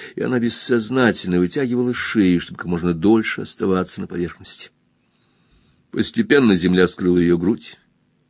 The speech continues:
а потом плечи и шею. Холодная, плотная почва уж давила на горячую кожу ее щек, лишая девушку последней возможности двигаться.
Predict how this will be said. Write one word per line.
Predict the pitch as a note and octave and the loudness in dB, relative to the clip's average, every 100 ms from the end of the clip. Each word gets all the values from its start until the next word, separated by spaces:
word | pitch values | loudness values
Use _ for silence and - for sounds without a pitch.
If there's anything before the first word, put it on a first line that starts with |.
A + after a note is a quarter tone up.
| _ - | _ -18
а | - | -8
потом | E2 | -8
плечи | D#2+ F2+ A2+ - F2 | -4 -4 -4 -6 -8
и | |
шею. | D#2+ - E2+ E2 D#2 - _ _ _ _ _ _ | -6 -4 -2 -4 -6 -14 _ _ _ _ _ _
Холодная, | - G#2+ A#2+ A2+ A2+ A#2 A2+ A2 - _ _ _ | 0 6 8 6 6 6 8 6 0 _ _ _
плотная | - A2+ A2+ - G#2+ G#2 | 6 8 8 6 6 6
почва | - A2 G#2+ - | 6 6 6 4
уж | G#2+ F#2+ | 2 4
давила | F#2 G#2 A2 G#2+ | 4 8 8 8
на | G#2 | 6
горячую | G#2 G#2+ - G#2+ | 6 4 2 0
кожу | G2 G#2+ G2+ | 4 4 6
ее | G2+ | 4
щек, | F#2 - - - A2 G2 - - - - | 2 -6 -10 0 4 4 0 -18 -20 -6
лишая | - A2 - A2+ G#2 G2+ F#2 | 4 4 6 6 8 6 6
девушку | G2+ G2 F#2 - E2 | 4 4 2 -2 -2
последней | F#2+ - G2+ F2 F2+ | 0 0 -2 -2 0
возможности | F2 D#2+ F2+ D#2+ D#2+ - | -2 0 -2 -2 -8 -8
двигаться. | E2 E2 F2+ - - | -10 -8 -10 -10 -10